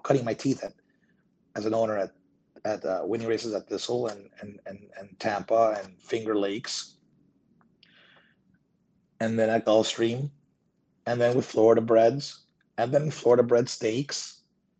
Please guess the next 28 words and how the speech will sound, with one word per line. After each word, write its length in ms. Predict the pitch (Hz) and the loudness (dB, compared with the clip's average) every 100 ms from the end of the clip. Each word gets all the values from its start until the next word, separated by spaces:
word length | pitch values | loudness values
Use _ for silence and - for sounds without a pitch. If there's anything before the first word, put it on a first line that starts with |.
| _ _ _ _ _ _ _ _ _ _ - | _ _ _ _ _ _ _ _ _ _ -12
and 120 | 117 | -4
then 100 | 123 | 0
having 560 | 110 135 131 123 120 113 _ | 4 4 4 2 -4 -12 _
horses 320 | 151 120 123 | 0 0 2
that 120 | 120 | 4
I 80 | 110 | 4
bought, 420 | 101 110 110 110 - _ - | 4 4 4 0 -6 _ -8
you 100 | 147 | -4
know, 300 | 107 123 143 _ _ _ | -2 -4 -6 _ _ _
win 460 | - 107 107 107 113 _ | -6 -4 -4 -8 -14 _
open 300 | 120 - 113 | 0 0 -4
company 400 | - 123 123 113 | -2 -2 0 -4
stakes, 680 | - 117 117 143 - - - _ _ _ _ _ _ _ _ _ _ | -4 0 2 0 -4 -12 -18 _ _ _ _ _ _ _ _ _ _
and 100 | - | -4
then 160 | 120 120 | -2 0
being 180 | 131 123 | 0 2
able 180 | 123 117 | 2 2
to 300 | 131 113 - - | 4 4 2 -10
say, 280 | - 123 113 | -4 0 2
"Well, 400 | 127 165 - - | 4 4 2 -6
if 140 | - - | -18 -4
I 120 | 113 | -4
pinhook, 580 | - 175 220 147 101 - _ _ _ _ _ _ _ _ _ _ _ _ _ _ - | 0 4 6 6 2 -6 _ _ _ _ _ _ _ _ _ _ _ _ _ _ -6
I 80 | 135 | -4
can 160 | - | -4
flip 360 | 127 - 170 - | -6 2 2 2
it 140 | 113 | -6
and 320 | 113 113 123 | -6 -10 -12